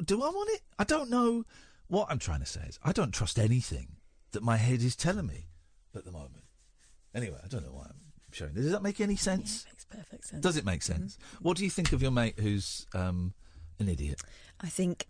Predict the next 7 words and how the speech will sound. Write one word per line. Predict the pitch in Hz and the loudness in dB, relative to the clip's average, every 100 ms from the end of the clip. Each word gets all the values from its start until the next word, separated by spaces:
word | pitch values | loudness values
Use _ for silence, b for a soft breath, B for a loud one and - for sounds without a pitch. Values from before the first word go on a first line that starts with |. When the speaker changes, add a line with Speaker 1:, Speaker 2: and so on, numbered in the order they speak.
| - | -4
Speaker 2:
um, | 175 165 160 160 - - - - 185 | -2 0 0 -2 -6 -16 -20 -12 -2
you | 185 | 0
recognised | 202 - 170 170 160 156 196 | 0 -2 -2 0 0 0 -2
it. | 220 247 | -2 -4
Speaker 1:
Yeah. | - 73 92 - - - - - | 0 0 0 -6 -20 -20 -20 -8
Speaker 2:
And, | 175 170 165 165 - - - | -2 0 2 2 -2 -6 -4
uh, | 165 160 | 0 0